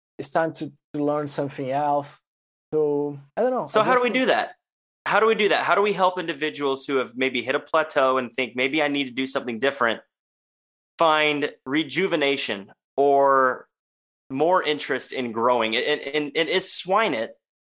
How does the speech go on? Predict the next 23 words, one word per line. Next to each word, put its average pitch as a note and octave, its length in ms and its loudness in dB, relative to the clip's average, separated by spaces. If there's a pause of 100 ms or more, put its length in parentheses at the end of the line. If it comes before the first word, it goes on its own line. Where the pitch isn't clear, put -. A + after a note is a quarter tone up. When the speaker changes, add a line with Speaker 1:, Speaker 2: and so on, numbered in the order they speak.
(420)
Speaker 2:
a, D3 300 2
an D#3 120 2
application D#3+ 600 -2
for A2 120 -6
that? F#2 200 -6
Is D3+ 280 -2
there F3 180 2 (100)
ways D#3+ 340 0
to C#3 100 -2
use D3+ 240 -2
these C#3+ 180 -6
courses D3 460 0
to A#2 100 -10
keep F3 480 -8
managers, C3+ 640 -2
keep E3+ 300 -6
leaders C3 680 -2 (400)
interested D3 800 -2 (960)
in E3 180 2
what E3 220 2
they're E3 140 2
doing E3 300 -2
today? E2+ 300 -10